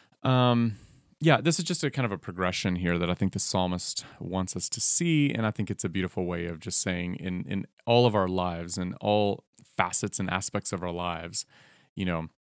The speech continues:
um, we should avoid ungodliness and the specter of any sorts of forms of unrighteousness. I think that's what he's pointing out here, is saying,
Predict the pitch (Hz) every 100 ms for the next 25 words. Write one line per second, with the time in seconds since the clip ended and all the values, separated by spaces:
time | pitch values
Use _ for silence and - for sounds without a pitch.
0 | _ _ _ _ _ _ - 101 90 87
1 | 87 - 107 101 92 85 101 104 98 90
2 | 85 95 95 90 90 90 90 90 87 85
3 | 87 - - - 92 90 - - 95 -
4 | 98 87 87 90 85 - 104 98 - 95
5 | 90 - 90 - 98 92 90 87 92 87
6 | 92 90 87 90 98 - 90 107 - 185
7 | 190 104 92 85 - - 85 87 113 95
8 | 87 - 95 87